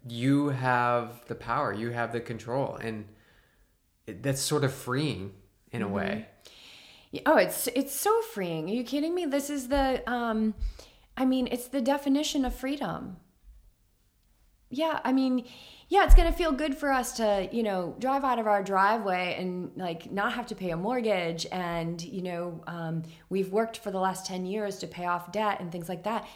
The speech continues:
Speaker 2: Yeah, that's freedom. That's just, that's just material world freedom. The freedom that I find is that when I go to bed at night,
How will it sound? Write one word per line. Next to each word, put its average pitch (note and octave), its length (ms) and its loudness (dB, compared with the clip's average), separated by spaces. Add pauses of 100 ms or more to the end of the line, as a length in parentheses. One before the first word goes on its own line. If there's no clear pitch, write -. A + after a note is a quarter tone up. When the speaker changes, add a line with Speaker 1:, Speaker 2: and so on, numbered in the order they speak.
Speaker 2:
Yeah, C#4 220 4
that's A#3+ 220 0
freedom. G#3 360 0
That's C4+ 280 -2
just, F#4 280 -4 (320)
that's C#4+ 320 -2
just - 420 -4
material F3+ 500 0
world E3 440 2
freedom. C#3 560 -6 (420)
The G3 80 0
freedom A#3 480 0
that E3 120 -4
I G#3 180 2
find D3+ 400 -6
is D3 80 -14
that D3+ 240 -8
when E3 100 -4
I F#3 160 0
go F#3 100 -2
to E3 100 -4
bed D#3 220 -6
at D#3 200 -6
night, D3+ 580 -8